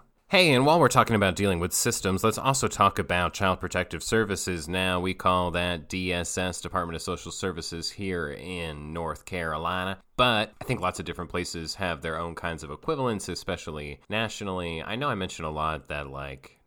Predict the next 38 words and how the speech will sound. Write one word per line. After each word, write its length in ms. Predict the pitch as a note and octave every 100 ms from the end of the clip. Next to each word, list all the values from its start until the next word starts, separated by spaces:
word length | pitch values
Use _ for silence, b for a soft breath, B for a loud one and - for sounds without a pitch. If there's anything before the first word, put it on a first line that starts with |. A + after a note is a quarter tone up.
| -
try 180 | D#2 C2+
to 60 |
make 160 | C#2+ D2
some 160 | -
distinctions 520 | C#2 C#2+ - D2 C#2+ C2
between 300 | C#2+ - C2+
what 140 | C2+
things 180 | C2+ C2+
are 60 |
like 180 | C2+ C#2
in 120 | C2+
America 360 | C#2+ F2+ F2+ F2
and 100 | D2+
what 120 | D2+
things 180 | D#2 D#2
are 40 |
like 160 | D2 D2
other 180 | D2 D2
places, 360 | - A2+ -
because, 300 | - A2+ C3
like, 160 | C#3+ D3
half 300 | - A#2+ D3+
of 60 | -
the 100 | -
people 260 | G2+ -
who 140 | - C#3+
listen 280 | C2 - D#2+
to 100 | -
this 160 | -
podcast 520 | - - A2 - -
are 100 | -
from 340 | - G#2 G#2 D#2 -
other 320 | A2 A#2 C#2
countries, 680 | - - C3+ C#3 E2+ D2 -
which 280 | G2 - - _
I 60 | -
really 240 | C#3 D#3+
like. 380 | C3 B2+ - C3+